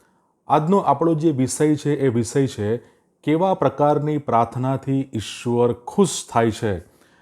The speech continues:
ઈશ્વર કેવી પ્રાર્થનાથી ખુશ થાય છે, તેના વિશે આજે આપણે પ્રભુના વચનોમાંથી જોવા માંગીએ છીએ. પ્રમાણિક અને ન્યાયી હૃદયનું પહેલું ચિહ્ન એ છે કે તે ઈશ્વરને,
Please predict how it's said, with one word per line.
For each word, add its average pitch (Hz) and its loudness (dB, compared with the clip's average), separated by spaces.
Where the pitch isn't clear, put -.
ઈશ્વર 202 4
કેવી 202 2
પ્રાર્થનાથી 156 2
ખુશ - 0
થાય 113 2
છે, 110 -2
તેના 127 0
વિશે 139 0
આજે 123 4
આપણે 127 0
પ્રભુના 117 -2
વચનોમાંથી 110 -4
જોવા 101 -2
માંગીએ 123 4
છીએ. 95 -8
પ્રમાણિક 214 4
અને 180 2
ન્યાયી 135 0
હૃદયનું 156 2
પહેલું 131 0
ચિહ્ન 135 -2
એ 175 6
છે 104 -4
કે 127 4
તે 220 2
ઈશ્વરને, 170 0